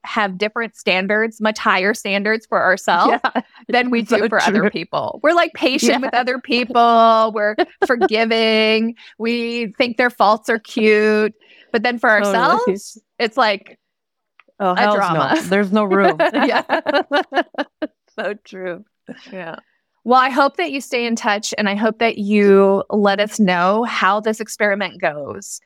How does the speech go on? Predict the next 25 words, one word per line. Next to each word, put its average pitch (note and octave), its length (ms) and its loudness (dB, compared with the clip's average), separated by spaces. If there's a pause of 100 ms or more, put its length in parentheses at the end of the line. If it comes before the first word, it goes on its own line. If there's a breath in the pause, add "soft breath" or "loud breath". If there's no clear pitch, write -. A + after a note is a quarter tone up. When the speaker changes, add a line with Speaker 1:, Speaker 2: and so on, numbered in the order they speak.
(260 soft breath)
Speaker 1:
Maybe G3 240 2
you G#3 140 4
can G#3 180 2
Speaker 2:
I F#3 60 -8
Speaker 1:
come G3 200 0
Speaker 2:
will. F#3 60 0
Speaker 1:
back G#3 460 0
in G#3 200 -2
a F#3+ 100 -2 (440)
few G3+ 160 2
months G3 640 0
and F#3 200 0
do F#3+ 160 2
a G3+ 40 2
follow-up, G3+ 460 0
Speaker 2:
That'd B3 160 0
be C4+ 100 0
Speaker 1:
and C4 60 4
we'll C#4+ 80 2
Speaker 2:
awesome. - 200 -4
Speaker 1:
see, G3+ 340 0
yeah, G3+ 400 0
Speaker 2:
Yeah. - 20 -8
Speaker 1:
what's G3 260 -6
next. - 500 -6